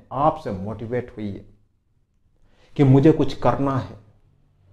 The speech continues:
मुझे अपने समाज के लिए कुछ करना है, मुझे अपने माता पिता के लिए कुछ करना है,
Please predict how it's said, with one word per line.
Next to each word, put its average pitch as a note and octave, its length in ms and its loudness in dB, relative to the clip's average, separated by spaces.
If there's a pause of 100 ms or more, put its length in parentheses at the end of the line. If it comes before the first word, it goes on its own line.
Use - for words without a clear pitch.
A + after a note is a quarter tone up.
(800)
मुझे G3 180 8
अपने A3+ 280 8
समाज C4 520 6
के C#4+ 120 8
लिए C#4+ 140 10
कुछ C#4 200 6
करना C#4 320 8
है, A#3+ 440 6 (240)
मुझे F#3 260 8
अपने G#3 280 6
माता C3+ 600 0
पिता F3+ 300 0
के E3+ 140 -2
लिए D#3+ 160 2
कुछ D#3 220 -10
करना A#2 340 -8
है, G2 180 -10